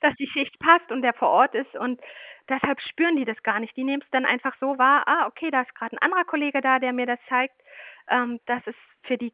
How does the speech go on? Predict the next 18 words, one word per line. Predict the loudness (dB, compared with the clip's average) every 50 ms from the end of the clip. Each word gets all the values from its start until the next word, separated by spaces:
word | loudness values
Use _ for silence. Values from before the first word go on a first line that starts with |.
| _ _
gar | -6 -6 -6
kein | -10 -12 -12 -12
Thema. | -8 -6 -4 -4 -4 -6 -6
Wir | -6 -4 -4
hatten | -4 -2 0 0
aber | 2 2 0 0 -2 -2
einmal | -4 -4 -2 -2 -2 -2
den | -2 -4 -8
Fall, | -10 -10 -8 -4 -4 -2 -4 -4 -6
ähm, | -8 -8 -8 -8 -8 -8
der | -8 -6
mir | -6 -6 -6
da | -6 -8
spontan | -8 -10 -10 -10 -10 -8 -8 -8 -6
einfällt, | -4 -6 -6 -8 -10 -10 -8 -8 -8 -10 _ _ _ -20 -20 -20 -20 -20 -20 _ -10
da | -8
hatten | -8 -6 -6 -4 -2
wir, | -2 0 0 0 -2